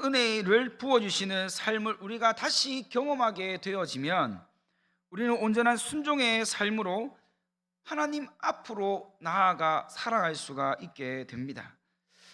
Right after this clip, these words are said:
그때부터 하나님의 한량없는 은혜가 우리에게 폭포수와 같이 부어지고 쏟아지는 은혜를 경험하게 될 것입니다. 그 이전에는, 우리가 아무리 은혜를 구하고 우리가 그 이전에는 아무리 하나님의 은혜를 생각하려고 하여도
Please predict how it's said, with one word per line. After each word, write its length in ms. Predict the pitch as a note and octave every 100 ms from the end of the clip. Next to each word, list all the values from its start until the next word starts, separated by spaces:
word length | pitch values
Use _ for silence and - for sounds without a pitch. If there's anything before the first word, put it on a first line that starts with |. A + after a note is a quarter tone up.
| -
그때부터 580 | A#3+ A3 G#3+ G#3 G3
하나님의 460 | G3 A3+ A3 G#3 G#3
한량없는 580 | F#3 C4 B3+ A#3+ A3+ A#3+
은혜가 420 | B3 G#3 G3 G3
우리에게 640 | E3+ F#3+ G3+ F3+ F#3 A3 C#4 _ _ _
폭포수와 600 | C#4 - C4+ B3+ G#3 F#3
같이 580 | E3+ D#3 - E3 E3 D#3+ -
부어지고 560 | A3 G#3+ D3+ C#3 C3+ C3+
쏟아지는 540 | - B3+ G#3 E3 D#3 E3+
은혜를 500 | E3+ C3+ D3+ G3 - _ _ -
경험하게 680 | E3 D#3 C3+ B2 C3+ E3+ - _ _
될 100 | C3+
것입니다. 480 | F3+ - A#2+ A2+ _ _
그 180 | - G#3
이전에는, 640 | G#3+ A3+ C4+ A3+ A3 C4+ - _ _ _
우리가 380 | - A#3 G#3+ G3+
아무리 300 | C4+ F4 D#4
은혜를 380 | C#4+ D4 C4 B3+
구하고 580 | G3 E3 E3 F3 A3 - _ _
우리가 240 | F#3+ A3+
그 180 | A3+ A3
이전에는 680 | G#3 A3+ C4 A3 A3 B3 C4+ _ -
아무리 360 | F3+ C#4+ D#4
하나님의 680 | C#4 B3+ C4 B3+ A#3+ A#3 A#3 -
은혜를 400 | B3 A3+ A3 A3
생각하려고 720 | - C4 C4+ C4+ A3+ G#3+ G3+
하여도 680 | G3 B3+ G3 F3 G#3 G#2+